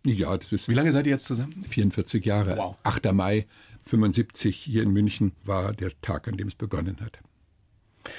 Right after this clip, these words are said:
Speaker 2: Haben Ihre Eltern das noch mitgekriegt? Ja, oder?
Speaker 1: Ja, natürlich.
Speaker 2: Ja.
Speaker 1: Haben sich riesig gefreut darüber, dass ich eine Bauerntochter finde, die einen Bauernhof besitzt und Anna heißt wie meine Mutter. Das war ja unglaublich handgemalt.
Speaker 2: Besser geht's nicht.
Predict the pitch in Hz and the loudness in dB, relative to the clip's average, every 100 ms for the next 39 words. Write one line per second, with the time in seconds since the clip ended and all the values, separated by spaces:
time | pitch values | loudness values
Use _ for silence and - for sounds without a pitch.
0 | - - 131 127 127 131 123 107 90 98 | -6 0 4 4 4 4 4 2 2 0
1 | - - - - 85 82 160 147 95 71 | -2 -8 -4 -4 -4 -4 0 2 2 0
2 | - 110 85 101 87 90 - 98 87 82 | 0 0 2 -2 -2 -2 0 0 2 -2
3 | - 95 104 82 - 82 78 - - - | -2 -2 -2 -4 -4 -6 -6 -8 -10 -2
4 | - - 87 78 90 87 104 92 101 - | 0 0 0 0 2 4 2 2 -2 -2
5 | 95 - 95 90 - - - - 98 92 | -4 0 0 0 -4 -20 -8 0 2 4
6 | 85 95 101 127 104 98 - 101 104 - | 2 0 2 4 4 0 0 0 0 -2
7 | - - - 131 - 101 117 95 92 - | -8 -10 -2 0 2 2 4 2 0 0
8 | 101 90 92 98 - 90 - - - - | 0 2 4 4 2 0 -2 -20 -6 -4
9 | - 87 85 117 90 82 87 - 78 90 | 0 0 0 2 2 2 0 -2 -4 -2
10 | 95 113 87 78 110 113 104 117 - 101 | -2 0 0 2 2 2 2 0 0 -4